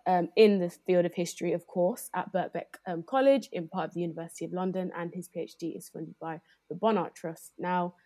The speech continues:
his work focuses on the history of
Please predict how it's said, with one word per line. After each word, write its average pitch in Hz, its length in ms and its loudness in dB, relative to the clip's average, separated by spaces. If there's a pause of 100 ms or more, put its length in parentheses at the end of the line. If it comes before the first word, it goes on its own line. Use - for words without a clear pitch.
(200)
his 202 180 4
work 214 440 4 (180)
focuses 185 880 -2
on 175 380 -4 (100)
the 180 40 -16
history 180 460 -6
of 165 300 -8